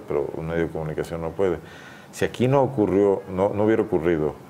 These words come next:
la intervención de una juez para, eh, resolver una petición de amparo, probablemente no estaríamos sabiendo esto, ¿no? Entonces, ¿qué mecanismo se puede utilizar para tratar de,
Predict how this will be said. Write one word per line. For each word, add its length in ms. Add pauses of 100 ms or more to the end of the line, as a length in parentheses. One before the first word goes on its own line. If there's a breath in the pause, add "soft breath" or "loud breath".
(340 loud breath)
la 100
intervención 400
de 60
una 120
juez 340
para, 300
eh, 60 (580)
resolver 420
una 140
petición 360
de 80
amparo, 400 (180)
probablemente 360
no 60
estaríamos 320
sabiendo 420
esto, 260
¿no? 180 (640 loud breath)
Entonces, 260
¿qué 140
mecanismo 640
se 140
puede 240
utilizar 480
para 200
tratar 340
de, 300